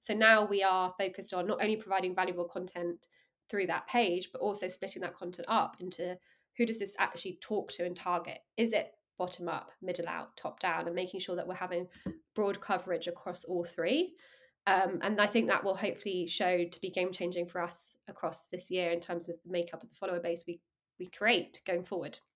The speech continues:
Um, okay, and then on to technical S E O. So why was I worrying about technical S E O? So up until not too long ago, we didn't actually have any, I guess, all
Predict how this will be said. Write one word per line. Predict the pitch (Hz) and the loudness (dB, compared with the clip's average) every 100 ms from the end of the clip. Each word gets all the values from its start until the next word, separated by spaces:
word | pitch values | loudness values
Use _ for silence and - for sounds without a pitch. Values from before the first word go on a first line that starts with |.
| _ _ _ _ _ _ _ - - - - - - _ _ _ _ - | _ _ _ _ _ _ _ -20 -20 -20 -20 -20 -20 _ _ _ _ 10
Um, | 285 285 277 269 277 | 12 12 12 10 10
okay, | 370 453 170 | 12 12 12
and | 240 | 12
then | 254 247 | 12 12
on | 285 277 | 8 8
to | 294 254 | 6 4
technical | 254 269 254 - | 6 6 6 2
S | - - | 0 0
E | |
O. | 160 | -2
So | 196 | 0
why | 214 247 240 | 6 8 8
was | 226 | 6
I | 208 | 2
worrying | 185 180 | 2 2
about | 180 | 0
technical | - - - - | -6 -10 -10 -12
S | - | -10
E | - | -10
O? | - - _ - | -10 -16 _ -6
So | - 254 - | 4 6 8
up | 202 - - | 8 8 6
until | 262 262 233 | 2 4 2
not | 220 - | 2 -2
too | 214 | -2
long | 202 | 0
ago, | 185 180 | 2 2
we | 185 | 2
didn't | 214 - | 0 -2
actually | 175 208 | -2 -2
have | 196 180 | -4 -2
any, | 185 180 - - - _ _ _ _ - | -2 -4 -8 -20 -20 _ _ _ _ 0
I | |
guess, | 208 180 - - _ | 4 4 2 -10 _
all | 240 254 | 8 8